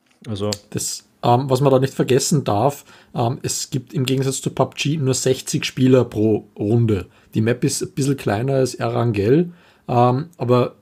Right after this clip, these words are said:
Speaker 2: mit nur sechzig Spielern kann man die Karte sehr gut füllen und es besteht überhaupt nicht die Notwendigkeit, dass mehrere Teams am selben Startpunkt starten.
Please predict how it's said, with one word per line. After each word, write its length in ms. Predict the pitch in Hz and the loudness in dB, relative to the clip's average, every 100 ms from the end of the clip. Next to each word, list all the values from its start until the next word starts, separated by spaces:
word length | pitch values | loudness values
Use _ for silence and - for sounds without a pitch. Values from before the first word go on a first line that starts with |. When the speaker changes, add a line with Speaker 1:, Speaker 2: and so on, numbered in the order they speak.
| _ - | _ -4
Speaker 2:
mit 240 | 127 123 | -4 0
nur 160 | 135 139 | 2 2
sechzig 420 | 131 131 - 135 | 2 0 -4 -8
Spielern 440 | - 131 139 135 | -2 2 4 2
kann 140 | - 123 | -2 -2
man 120 | 123 | -2
die 120 | 123 | -4
Karte 580 | - 113 120 131 127 - _ _ _ _ _ - | -2 -2 2 2 2 -2 _ _ _ _ _ -10
sehr 360 | - - 120 123 | -6 2 2 2
gut 240 | 139 131 | 0 -6
füllen 520 | - 120 127 160 170 | 0 4 6 6 4
und 360 | 170 131 135 - | 0 -4 -6 -8
es 240 | 131 - | -10 -10
besteht 320 | - - 131 | -8 -4 0
überhaupt 220 | 120 113 127 | 2 2 2
nicht 120 | 123 | 0
die 60 | |
Notwendigkeit, 640 | 120 117 113 131 127 110 107 | 2 2 2 0 0 -2 -2
dass 100 | 107 | -2
mehrere 380 | 110 110 110 110 | 0 0 0 -2
Teams 260 | 120 113 | -2 0
am 120 | 113 | 0
selben 280 | 101 104 104 | 0 0 0
Startpunkt 540 | 107 101 110 - 113 - | 0 0 0 -2 -4 0
starten. 460 | 98 92 - 92 | 0 0 -2 -8